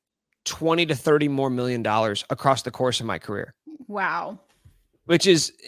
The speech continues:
Speaker 1: insane. Insane when we're talking about maybe the best tight end to ever play the game.
Speaker 2: Who could also be a wide receiver. <laughs>
Speaker 1: If, I mean, seriously, if you watch him play,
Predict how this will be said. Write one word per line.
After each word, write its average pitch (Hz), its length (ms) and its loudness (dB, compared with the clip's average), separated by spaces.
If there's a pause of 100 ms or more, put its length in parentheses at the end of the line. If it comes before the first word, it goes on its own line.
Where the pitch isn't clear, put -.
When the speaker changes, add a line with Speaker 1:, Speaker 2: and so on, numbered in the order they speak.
Speaker 1:
insane. 165 720 2 (540)
Insane 170 580 6
when 160 140 6
we're 156 120 2
talking 143 280 4
about 127 300 4 (500)
maybe 147 380 6
the 135 120 0
best 131 340 2
tight 120 220 2
end 113 160 0
to 113 60 -4
ever 104 180 -2
play 101 180 -6
the - 80 -10
game. 64 260 -12 (840)
Speaker 2:
Who 240 140 2
could 226 160 2
also 214 500 0
be 202 160 -6
a 190 60 -4
wide - 180 -4
receiver. 202 560 -12 (540)
<laughs> - 80 0 (600)
Speaker 1:
If, 127 200 -2
I 156 40 2
mean, 151 220 2
seriously, 120 460 2 (760)
if 123 180 -6
you 143 100 4
watch 143 340 6
him 165 120 4
play, 160 420 8